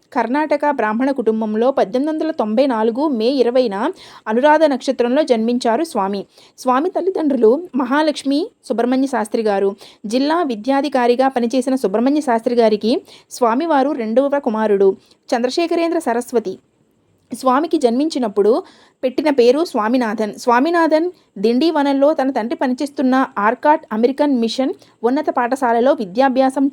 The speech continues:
చేసి చురుకైన విద్యార్థిగా పేరు తెచ్చుకున్నారు. స్వామికి పంతొమ్మిది వందల ఐదవ సంవత్సరంలో ఉపనయనం జరిగింది.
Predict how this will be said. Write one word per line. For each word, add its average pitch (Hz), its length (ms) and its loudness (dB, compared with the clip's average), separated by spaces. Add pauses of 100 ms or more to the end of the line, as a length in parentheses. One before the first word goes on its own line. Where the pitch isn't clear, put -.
చేసి 220 360 0 (400)
చురుకైన 320 340 2
విద్యార్థిగా 247 600 0
పేరు 262 260 2
తెచ్చుకున్నారు. 190 720 -2 (240)
స్వామికి 302 520 0
పంతొమ్మిది 254 400 2
వందల 285 140 4
ఐదవ 233 280 4
సంవత్సరంలో 220 640 -2
ఉపనయనం 254 560 0
జరిగింది. 196 520 0